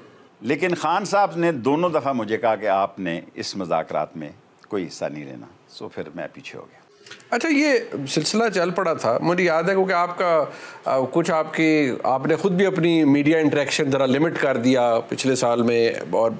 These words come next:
Speaker 2: लेकिन आप च-, कुछ कम आते थे, आपने कम, क-, कमी कर दी। लेकिन आपका Twitter हैंडल बड़ा एक्टिव था। इमरान खान पच्चीस जुलाई दो हज़ार बाईस के बाई इलेक्शंस जीते, आपने कहा, "इमरान खान का सिक्का चल रहा है, बाकी सारे हार गए।" वो सियासी बात थी, ठीक है, बिल्कुल आपने की।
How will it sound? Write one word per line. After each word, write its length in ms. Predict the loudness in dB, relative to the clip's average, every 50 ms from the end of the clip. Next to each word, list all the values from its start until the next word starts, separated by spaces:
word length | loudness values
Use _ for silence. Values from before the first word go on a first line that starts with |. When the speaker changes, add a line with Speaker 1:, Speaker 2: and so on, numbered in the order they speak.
| -10 -16 -16 -8 -4
Speaker 2:
लेकिन 160 | -2 0 0
आप 260 | 0 0 -2 -4 -6 -10 -12 -10 -10 -10 -6 -6
च-, 60 | -6
कुछ 380 | -6 -6 -4 -2 -2 -2 -2 -4 -6 -4
कम 200 | -2 -2 0 0
आते 220 | 0 0 -2 -2 -2
थे, 180 | 0 2 2
आपने 300 | 2 2 4 2 2 2
कम, 300 | 0 0 0 0 0 -2
क-, 120 | -2 -2 -2
कमी 300 | 0 2 2 2 2 2
कर 200 | 2 2 2 2
दी। 100 | 2 0
लेकिन 220 | 0 0 0 0
आपका 220 | 0 0 0 -2
Twitter 300 | 0 0 0 0 2 0
हैंडल 260 | 0 2 2 2 2 2
बड़ा 240 | 2 2 2 2
एक्टिव 260 | 2 0 0 -2 -2 0
था। 220 | 0 0 2 2
इमरान 300 | 2 2 2 2 0 0
खान 240 | 0 0 0 0 0
पच्चीस 280 | -2 -2 -2 -2 0
जुलाई 280 | 0 0 0 0 0 2
दो 120 | 2 2
हज़ार 180 | 2 2 2 2
बाईस 280 | 2 2 0 0 0 0
के 80 | 0
बाई 180 | 0 2 2 2
इलेक्शंस 340 | 0 0 0 0 -2 -2 0
जीते, 400 | 0 -2 0 0 0 0 0 -2 -6 -12 -10 -6 -2
आपने 260 | -2 0 0 0 2
कहा, 100 | 2 2
"इमरान 280 | 2 2 2 2 0 0
खान 200 | 0 -2 0 0
का 100 | 0 0
सिक्का 320 | 0 -2 -2 0 0 0
चल 240 | 0 2 0 2 2
रहा 140 | 2 2 2
है, 60 | 2
बाकी 280 | 2 0 -2 -2 -2
सारे 260 | -2 0 2 2 2 2
हार 200 | 2 0 0 0
गए।" 100 | 0 0
वो 60 | 0
सियासी 300 | 0 -2 -2 -2 0 0
बात 300 | 0 0 0 0 -2 -4
थी, 40 | -6 -6 -8 -8 -8 -8 -6 -2
ठीक 180 | -2 0 0 0
है, 60 | 0
बिल्कुल 280 | -2 -2 0 0 2 2
आपने 260 | 2 0 0 -2 -2
की। 180 | -2 -6 -10